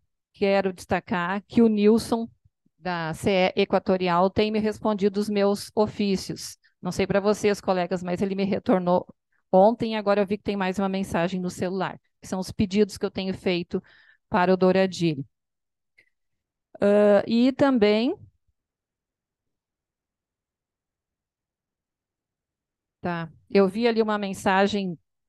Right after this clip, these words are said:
uma, uma, uma, uma moradora colocou, ela também tá co-, cobrando a questão lá do Caburé. Não sei se alguém olhou o celular, mas eu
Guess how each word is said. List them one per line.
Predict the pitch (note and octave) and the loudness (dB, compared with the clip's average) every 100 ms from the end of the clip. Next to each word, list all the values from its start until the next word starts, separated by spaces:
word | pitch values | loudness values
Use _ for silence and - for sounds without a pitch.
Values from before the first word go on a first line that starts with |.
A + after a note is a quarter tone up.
| _ | _
uma, | E3+ D#3+ - E3+ | -10 -10 -12 -12
uma, | D#3+ D3 | -12 -8
uma, | D#3+ D3 C#3 C3+ C#3 C3 _ _ _ _ _ _ _ _ _ _ _ _ _ _ | -8 -6 -6 -8 -10 -16 _ _ _ _ _ _ _ _ _ _ _ _ _ _
uma | A3+ | -6
moradora | C#4 D4 F#4+ A3+ A#3 A3+ | 2 4 4 4 4 2
colocou, | G#3 F#3+ F#3 F#3+ F#3+ B3 - _ - | 2 2 4 6 6 4 -2 _ -10
ela | F3+ | -8
também | G3 F#3+ G3 | -4 -2 -2
tá | F#3+ - - | -2 -6 2
co-, | G3+ - _ _ _ _ _ | 2 2 _ _ _ _ _
cobrando | - A3 F#3+ F#3 G#3+ A#3 A3+ | 4 4 4 2 4 4 2
a | A3 | 0
questão | G#3+ - A3 G#3+ | -2 -2 0 0
lá | G3+ G3 | -2 -4
do | G3+ | -2
Caburé. | G#3 G3+ G3+ F3 | -2 2 2 0
Não | E3 | -4
sei | - F#3+ | -6 -6
se | C4+ | -4
alguém | F#3+ F#3+ | -4 0
olhou | F#3 E3+ | 0 0
o | F3+ | -4
celular, | F3+ D#3+ D3+ E3 | -4 -2 0 0
mas | F3 D#3 | -2 -2
eu | E3 D#3+ | -2 -2